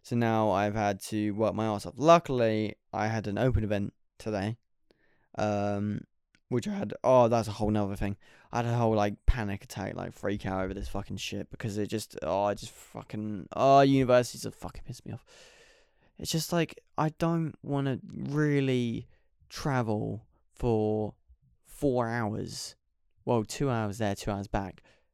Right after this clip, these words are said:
to go to this university, look around for, for thirty minutes,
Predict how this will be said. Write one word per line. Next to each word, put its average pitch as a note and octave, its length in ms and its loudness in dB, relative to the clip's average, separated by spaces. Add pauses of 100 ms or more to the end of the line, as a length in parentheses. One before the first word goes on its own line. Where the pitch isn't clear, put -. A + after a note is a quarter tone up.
(500)
to A2 420 -2 (140)
go C3 260 2
to - 160 -12
this A2+ 160 -4
university, G#2+ 720 -2 (340)
look B2 460 4
around A2+ 400 4
for, A2 360 6
for - 100 -6
thirty G#2+ 280 2
minutes, G2+ 500 -4